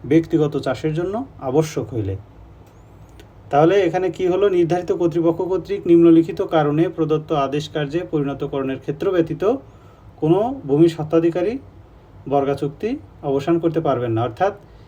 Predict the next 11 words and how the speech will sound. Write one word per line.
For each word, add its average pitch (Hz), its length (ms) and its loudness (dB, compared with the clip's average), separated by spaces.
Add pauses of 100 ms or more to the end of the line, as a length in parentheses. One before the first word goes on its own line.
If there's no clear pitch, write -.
(260)
এই 196 240 4
বিষয়গুলো 202 560 2
ব্যতীত, 156 400 4 (1200)
হ্যাঁ, 196 300 4 (340)
অন্য 196 280 0
কোনো 202 260 2 (800)
বিষয় 185 360 2 (640)
ঘটলে 156 320 0
কিন্তু 147 300 0 (1120)
বর্গা 156 300 4
চুক্তি 165 440 -2